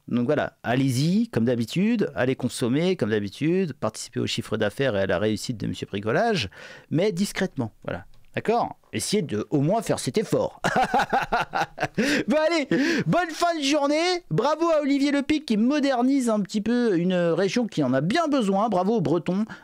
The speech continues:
bravo à tout le monde. On vous adore, c'est la modernité, c'est les entrepôts dégueulasses préconstruits contre les bouts, les cailloux. Les cailloux, que-, les cailloux, ça n'a aucun intérêt, les cailloux, d'accord ? Allez, à plus tard tout le monde, ciao tout le monde.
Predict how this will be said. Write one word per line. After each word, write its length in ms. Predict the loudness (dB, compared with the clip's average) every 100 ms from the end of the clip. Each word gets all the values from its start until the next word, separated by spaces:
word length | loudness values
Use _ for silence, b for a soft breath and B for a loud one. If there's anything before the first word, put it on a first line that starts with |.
| B
bravo 360 | 0 2 2
à 60 | 0
tout 140 | 0
le 60 | 2
monde. 200 | 2 0 0
On 240 | 2 2
vous 380 | 2 2 2 2
adore, 260 | 2 0
c'est 360 | 0 0 0 0
la 160 | 0 2
modernité, 640 | 2 2 0 0 0 0
c'est 460 | 0 0 2 2 -2 _ _ _ _ _ _ _ _ -20 -10 -2
les 320 | 0 0 -2 _ _ -6 -2
entrepôts 540 | 0 0 -2 -2 -6 -6 _
dégueulasses 600 | -2 0 2 0 0 -2
préconstruits 720 | -4 -2 0 -2 0 0 -2 B B B B
contre 400 | 0 0 2 0
les 120 | 0
bouts, 280 | 0 -4 0
les 160 | 0 2
cailloux. 460 | 0 2 2 0 -6 _ _ _ -2
Les 140 | 0
cailloux, 440 | 0 0 2 0 0
que-, 100 | -2
les 420 | 0 0 0 0
cailloux, 340 | 0 -2 -2
ça 140 | -4 -2
n'a 60 |
aucun 200 | 0 2
intérêt, 340 | 0 2 2 2
les 100 | 0
cailloux, 340 | 2 0 0
d'accord ? 440 | 0 2 2 0 -4 B B
Allez, 220 | 0 -2 B B B
à 80 | 0
plus 140 | 0
tard 160 | 0 0
tout 100 | -2
le 60 |
monde, 80 | 0
ciao 200 | 0 0
tout 120 | 0
le 60 | 0
monde. 120 | 0